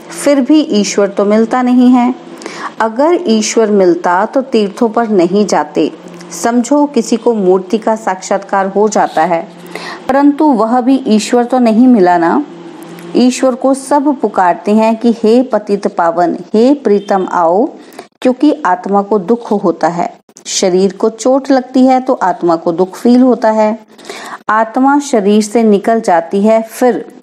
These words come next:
शरीर को कुछ भी करो तो आत्मा को कुछ लगता होगा। आत्मा और शरीर combined हैं तो आत्मा को feel होता है। तुम बच्चे जानते हो सत्युग में कोई दुख नहीं होता, क्योंकि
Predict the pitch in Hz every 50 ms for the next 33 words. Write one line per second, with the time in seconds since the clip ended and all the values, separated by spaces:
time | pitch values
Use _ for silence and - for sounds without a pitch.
0 | - - - - - 196 180 190 196 202 196 196 - 233 220 226 - 233 233 -
1 | - - 180 156 - - 233 262 294 294 - - 160 160 170 180 208 240 233 -
2 | - - - 180 170 175 - 185 185 180 185 185 208 196 196 - 202 - - -
3 | 165 165 - - - 185 190 190 165 160 - 226 311 - - - _ _ _ _
4 | _ _ _ _ _ _ _ _ _ _ _ - - - - _ - - _ -
5 | 180 190 196 190 - 233 247 269 180 180 - 202 202 202 - - 202 170 180 196
6 | 214 214 214 - - 180 170 170 156 165 170 180 208 226 226 240 220 233 233 233
7 | 240 233 - - - 185 175 175 - 175 170 175 - - 185 190 - - - 233
8 | 233 240 240 214 202 165 165 160 - 156 170 170 170 - - - _ _ _ _
9 | - - - - - _ _ _ _ - 269 285 294 247 196 185 190 - 202 190
10 | - - 165 156 156 160 156 - 185 180 190 220 247 294 294 - - 202 185 -
11 | - 208 196 196 214 214 208 - - 226 240 254 269 233 185 180 185 - - 185
12 | 175 175 185 185 170 175 165 165 - 160 139 127 - - - _ _ - 170 165
13 | 160 156 - 220 247 302 370